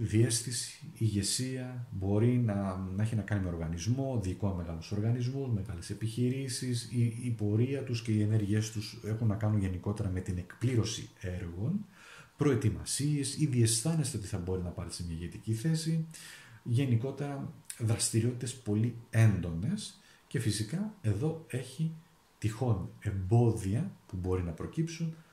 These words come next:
μπορούν να καυθούν από τη δυναμική αυτού του κύκλου και εφόσον βέβαια, γιατί έχουμε ένα κύκλο εδώ πέρα, και εφόσον εσείς τα καταφέρετε. Λοιπόν, τα καταφέρετε εννοώ δηλαδή με διαίσθηση, με επιμονή και με χτίσιμο γερών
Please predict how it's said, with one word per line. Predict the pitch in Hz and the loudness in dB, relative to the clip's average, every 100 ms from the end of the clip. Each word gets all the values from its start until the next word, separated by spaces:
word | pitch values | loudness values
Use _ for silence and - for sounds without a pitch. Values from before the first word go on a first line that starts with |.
| _ | _
μπορούν | 107 107 104 135 | 2 6 6 4
να | 120 | 0
καυθούν | 107 82 - 139 156 - | -2 -6 -4 0 0 0
από | 101 104 95 | -2 0 0
τη | 95 | 0
δυναμική | 92 85 87 92 147 | 0 -2 -6 -2 -2
αυτού | 117 - | -2 -4
του | 113 | -6
κύκλου | 127 - 151 - | -4 -2 -4 -2
και | - | 0
εφόσον | 95 - 120 110 | 2 2 0 2
βέβαια, | 90 101 | 2 2
γιατί | 110 - | 2 0
έχουμε | 95 95 82 | 0 0 0
ένα | 82 82 | 0 -2
κύκλο | - 98 87 | -4 -4 -2
εδώ | 90 | -2
πέρα, | 98 160 156 - - | -2 -2 -2 -8 -10
και | - | 0
εφόσον | 113 120 120 110 | 2 2 0 0
εσείς | - 117 | -2 -4
τα | 107 | -2
καταφέρετε. | 95 - - 85 80 - - - - - | -4 -6 -6 -6 -8 -14 -20 -20 -20 -4
Λοιπόν, | 156 131 95 - - | 2 2 2 -4 -14
τα | - | -6
καταφέρετε | 87 87 120 113 | -4 0 6 6
εννοώ | 95 107 | 6 4
δηλαδή | 107 101 | 4 4
με | 113 123 | 4 6
διαίσθηση, | 110 95 98 - 104 110 | 6 6 4 4 2 4
με | 107 | 4
επιμονή | 101 90 85 87 131 147 | 4 0 0 2 2 2
και | 120 | 2
με | 107 | 0
χτίσιμο | - - 151 156 - 143 147 147 - | -2 -2 0 0 0 -2 -2 -6 -2
γερών | 107 95 95 113 131 | 2 4 4 4 2